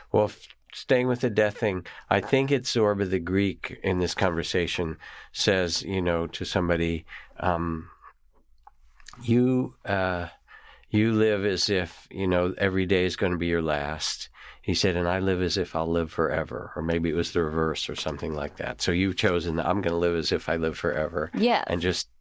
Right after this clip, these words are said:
Speaker 1: just be timeless and just live every day as it comes, something like that.
Speaker 2: You said that in a podcast. You said you, you ra-, you asked people how many people really think they're going to die, and only thirty percent raised their
Speaker 1: That's
Speaker 2: hand or
Speaker 1: right. That's
Speaker 2: something.
Speaker 1: it.
Speaker 2: <laughs> And I would definitely be the,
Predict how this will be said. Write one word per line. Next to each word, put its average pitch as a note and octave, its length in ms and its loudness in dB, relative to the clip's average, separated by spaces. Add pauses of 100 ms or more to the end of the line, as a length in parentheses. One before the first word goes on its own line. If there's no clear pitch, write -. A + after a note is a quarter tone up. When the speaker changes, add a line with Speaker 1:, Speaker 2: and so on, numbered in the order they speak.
Speaker 1:
just - 400 -2
be G2 180 2
timeless A2 600 0
and D#2+ 100 -4
just F2+ 240 -6
live G2+ 220 2
every F2 280 0
day E2 380 0
as D2+ 180 -6
it D2+ 140 -8
comes, E2 400 -6
something D#2+ 340 -4
like D#2 240 -4
that. - 280 -6 (440)
Speaker 2:
You B3+ 160 4
said D#4+ 200 2
that A#3 120 4
in G3+ 60 2
a G#3 60 2
podcast. A3 540 2
You F#3 100 0
said F#3 220 2
you, F3+ 340 2
you F#3 160 4
ra-, F3+ 320 4
you F3+ 140 2
asked F3 240 2
people F3 340 2
how E3+ 120 2
many E3 120 2
people E3+ 300 2
really D#3 240 4
think E3 160 -2
they're D#3 100 0
going D3 220 2
to C#3+ 60 0
die, D3 320 2
and C3 300 -2 (200)
only C#3+ 420 0
thirty C#3+ 240 2
percent D3 340 -2
raised C#3 220 0
their D#3+ 100 0 (140)
Speaker 1:
That's C4 140 2
Speaker 2:
hand - 80 4
or - 40 4
Speaker 1:
right. - 380 2
That's D#4 220 2
Speaker 2:
something. B3+ 440 2 (120)
Speaker 1:
it. A3 180 -2 (160)
Speaker 2:
<laughs> C4+ 160 -2
And A3 120 4
I B3+ 100 2
would B3+ 140 2
definitely A#3 400 2
be A3 140 2
the, G3+ 120 0